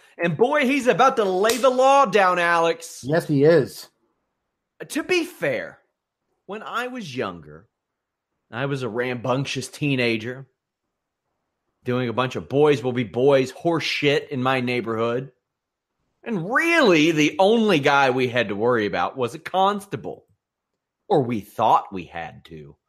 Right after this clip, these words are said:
Speaker 1: We didn't.
Speaker 2: <laughs>
Speaker 1: And we quickly found out that the constable couldn't do shit. <laughs> So, and, and the, the deputy in our town was an eighty-year-old guy who would literally show up and go,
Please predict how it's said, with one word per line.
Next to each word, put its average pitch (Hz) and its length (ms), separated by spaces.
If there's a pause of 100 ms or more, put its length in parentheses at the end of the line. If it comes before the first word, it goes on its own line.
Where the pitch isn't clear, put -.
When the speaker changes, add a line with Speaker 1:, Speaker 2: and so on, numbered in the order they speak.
(180)
Speaker 1:
We 294 200
didn't. 104 480 (420)
Speaker 2:
<laughs> 143 80 (580)
Speaker 1:
And 190 160
we 262 100
quickly - 500
found 165 360
out 131 400 (880)
that 147 140
the 139 80
constable 143 960 (720)
couldn't 349 240
do 240 160
shit. - 760 (360)
<laughs> 147 120 (1160)
So, 190 800 (1120)
and, 196 240
and 185 420
the, 185 100
the 165 160
deputy 185 520
in 123 80
our 120 120
town 117 340
was 123 160
an 147 80
eighty-year-old 120 920
guy 117 340
who 135 240
would 123 160
literally 143 360
show 127 200
up 104 80
and 113 100
go, 104 240